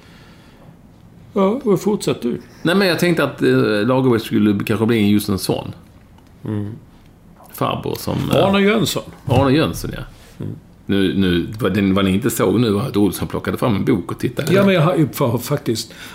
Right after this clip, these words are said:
Speaker 1: av olika anledningar så försökte jag leta namn. Det, jag letar också namn på, eh, tjejen som i bok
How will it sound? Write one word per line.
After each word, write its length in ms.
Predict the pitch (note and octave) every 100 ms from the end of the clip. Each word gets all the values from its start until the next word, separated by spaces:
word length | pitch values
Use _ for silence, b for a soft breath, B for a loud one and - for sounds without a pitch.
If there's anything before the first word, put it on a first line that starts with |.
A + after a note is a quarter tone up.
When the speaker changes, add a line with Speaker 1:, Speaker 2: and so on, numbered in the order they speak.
| -
Speaker 1:
av 240 | D3 B2+
olika 340 | D#3 F3+ D#3 D3
anledningar 580 | E3 E3+ D#3+ C#3+ F2+ A2+
så 180 | C3+ A2
försökte 400 | - F3+ - C3+
jag 80 |
leta 300 | C3+ C3+ C#3
namn. 420 | D3 D#3 - - A2
Det, 180 | C3 - B B B - -
jag 280 | D3+ C#3+ C#3
letar 320 | C#3+ D3 D3 D#3+
också 240 | D#3 C#3
namn 340 | D3 G3 B2 A#2+ -
på, 320 | C3+ C3 B2+ -
eh, 280 | C3+ B2+ B2
tjejen 500 | - F3+ B2 A#2 A2
som 300 | - C3 A#2+
i 60 |
bok 340 | A#2+ B2 B2